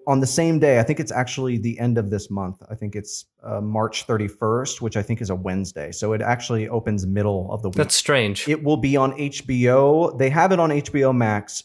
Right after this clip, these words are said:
Speaker 1: for a limited engagement of, I think, six weeks.
Speaker 2: Okay.
Speaker 1: Somewhere in that, in that vein. So you can watch it on H B O Max free when you subscribe, obviously.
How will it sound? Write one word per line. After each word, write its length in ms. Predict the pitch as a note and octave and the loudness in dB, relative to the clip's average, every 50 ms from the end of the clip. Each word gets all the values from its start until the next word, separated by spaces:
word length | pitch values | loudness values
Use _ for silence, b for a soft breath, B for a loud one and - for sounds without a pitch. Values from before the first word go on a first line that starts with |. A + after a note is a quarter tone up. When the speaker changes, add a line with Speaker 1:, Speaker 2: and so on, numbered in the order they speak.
| - - | -14 -10
Speaker 1:
for 180 | - B2+ A#2 A2+ | -4 0 0 0
a 40 | G#2+ | 2
limited 400 | G#2+ B2 C3 C3+ C3+ C3+ B2 A#2 | 0 0 0 0 0 0 0 0
engagement 560 | A#2 A2 A2 A2 G#2 F#2+ F#2+ G#2+ G2+ F#2+ F2+ | 0 2 2 0 0 -2 -2 -2 -4 -2 -4
of, 140 | G2+ G#2 G#2 | -2 -2 -2
I 80 | G2+ | -2
think, 340 | G#2 - - B2+ - B2+ - _ _ _ | -2 -4 -6 -6 -6 -8 -12 _ _ _
six 500 | - - - - - - A2 G#2 - - | -12 -10 -8 -8 -6 -6 -8 -8 -10 -12
weeks. 220 | F2 G2 F#2+ F#2 - | -12 -12 -12 -10 -6
Speaker 2:
Okay. 280 | A#2+ - B2 A#2 C#3 C3 - - _ _ _ _ _ _ _ _ _ | -2 0 2 2 2 0 -4 -10 _ _ _ _ _ _ _ _ _
Speaker 1:
Somewhere 480 | - - D3+ C#3+ C#3+ C3 A#2+ A2 G#2+ - - | -2 0 2 2 4 4 4 4 2 2 2
in 160 | A#2+ A2+ G#2+ | 0 0 2
that, 240 | G#2 G2 F#2 - - | 2 0 -2 -2 -2
in 100 | A2+ G#2+ | -2 0
that 220 | G#2 G2 F#2 F#2+ F#2+ | 0 0 -2 -2 -2
vein. 340 | G#2 F#2 F#2 F2 F#2 b b b b b | -2 -2 -2 -4 -6 b b b b b
So 120 | - - B2 | -6 -4 -2
you 140 | A#2+ A#2+ A#2 | 0 0 0
can 180 | C#3 B2+ A#2+ | 0 0 2
watch 340 | A#2 C3+ D3 E3+ F3 - - | 4 4 4 4 2 2 -2
it 140 | E3+ D#3+ - | -2 0 0
on 160 | C#3 B2+ C3 | 0 2 2
H 160 | C3+ A#2 - | 0 -2 -2
B 80 | - C3+ | 0 0
O 80 | C3 | 2
Max 320 | B2 A#2 A2 G#2+ G#2 - - | 2 2 2 0 -2 -4 -6
free 600 | - - - - E3+ F3 C3+ G2+ F#2+ F#2+ G#2 C#3 - | -8 -6 -2 0 0 2 2 0 -2 -4 -4 -6 -2
when 180 | - A#2+ A2+ | -2 0 0
you 60 | A2 | 0
subscribe, 540 | G#2 - B2 A2 - - D3 C3 G#2+ G2 F#2+ | 0 -2 -4 -6 -4 0 0 2 2 2 0
obviously. 640 | F#2 F2+ F2 F2 E2+ F2+ - - G2 F#2 F#2+ G#2 | 0 -2 -2 -4 -6 -8 -6 -6 -6 -6 -6 -6